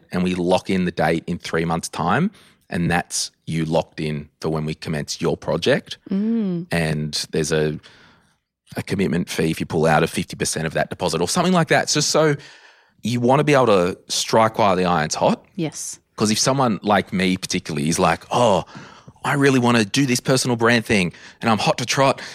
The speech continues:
Speaker 1: and I, I call you, I'm like,
Speaker 2: Okay.
Speaker 1: "Abby, let's, let's
Speaker 2: Yeah.
Speaker 1: go." And you're like, "Oh, I'm busy." I'm like, "Oh, okay." And then I forget about it, move on. But if
Speaker 2: Mm.
Speaker 1: you're like, "Awesome, I only do this, I can lock you in two months' time, sign here, lock it in, and we'll start then," you've got me in the boat,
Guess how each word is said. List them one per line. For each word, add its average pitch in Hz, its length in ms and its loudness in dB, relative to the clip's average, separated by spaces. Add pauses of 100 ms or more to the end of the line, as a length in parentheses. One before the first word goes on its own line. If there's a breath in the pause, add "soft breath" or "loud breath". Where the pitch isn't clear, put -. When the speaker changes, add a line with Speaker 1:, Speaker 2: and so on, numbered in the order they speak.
(120 loud breath)
Speaker 1:
and 113 140 2
I, 110 240 2
I - 140 -4
call 143 280 2
you, 131 120 2
I'm 123 40 2
like, 110 240 2
Speaker 2:
Okay. 101 60 -8
Speaker 1:
"Abby, 131 260 2
let's, 139 520 -4
let's 143 220 0
Speaker 2:
Yeah. - 40 -6
Speaker 1:
go." 143 320 4 (300 loud breath)
And 110 80 -2
you're 120 100 4
like, 113 120 2
"Oh, 123 120 4
I'm 117 120 4
busy." 123 220 2
I'm 110 80 4
like, 104 160 4
"Oh, 101 280 4
okay." 90 360 2
And 87 120 -2
then 87 80 -2
I - 20 -2
forget 85 220 -2
about 80 240 2
it, 76 40 -4
move 85 200 -2
on. 90 260 2 (140)
But 180 160 -2
if 165 60 0
Speaker 2:
Mm. - 20 0
Speaker 1:
you're 120 100 4
like, 104 180 2 (280)
"Awesome, 117 400 2 (480)
I 110 140 4
only 117 120 2
do 104 140 0
this, 98 340 0 (160)
I 87 100 0
can 98 120 0
lock 110 160 2
you 110 80 2
in 98 100 2
two 120 160 -2
months' 107 220 0
time, 92 420 2 (120)
sign 104 300 0
here, 92 320 -2 (200)
lock 101 280 2
it 95 80 -2
in, 87 360 -2 (500 soft breath)
and 82 160 -2
we'll 85 80 -2
start - 380 0
then," 82 400 -2 (260)
you've 87 260 -4
got 113 220 2
me 104 240 0
in 107 180 2
the 104 60 2
boat, 82 340 2